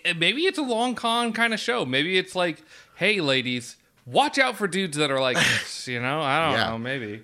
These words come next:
Speaker 2: Maybe. I mean, that would be a lot more real, I
Speaker 1: <sighs> I
Speaker 2: guess.
Speaker 1: don't, yeah, but it's, uh,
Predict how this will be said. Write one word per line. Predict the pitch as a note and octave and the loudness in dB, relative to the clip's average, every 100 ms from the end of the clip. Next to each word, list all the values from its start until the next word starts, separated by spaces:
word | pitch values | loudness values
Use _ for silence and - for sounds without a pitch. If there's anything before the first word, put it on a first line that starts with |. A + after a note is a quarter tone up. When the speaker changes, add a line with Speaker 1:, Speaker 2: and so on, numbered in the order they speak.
| - | 0
Speaker 2:
Maybe. | A#2+ E3+ F#2 | 2 4 2
I | F2+ | 2
mean, | G#2 G2+ | 0 0
that | B2 | 0
would | B2 | 0
be | G#2 | 2
a | |
lot | G2 G2+ G2+ | 4 4 4
more | G2 F#2+ F#2+ G2+ _ _ _ _ _ _ - E2+ E2 - | 4 4 2 -2 _ _ _ _ _ _ -14 -12 -12 -8
real, | E2+ F2+ G2 D#2+ E2+ - - | -4 0 0 0 -2 -6 -6
I | G2+ | -2
Speaker 1:
<sighs> | |
I | F2+ | 0
Speaker 2:
guess. | E2+ F2 D3 - | 2 2 2 -2
Speaker 1:
don't, | C3+ | -4
yeah, | C3 C#3+ C#3 | -4 -4 -2
but | B2 | -2
it's, | D3 C3+ | -2 -4
uh, | C#3 C#3+ D3 C#3+ C3 | -4 -2 2 2 2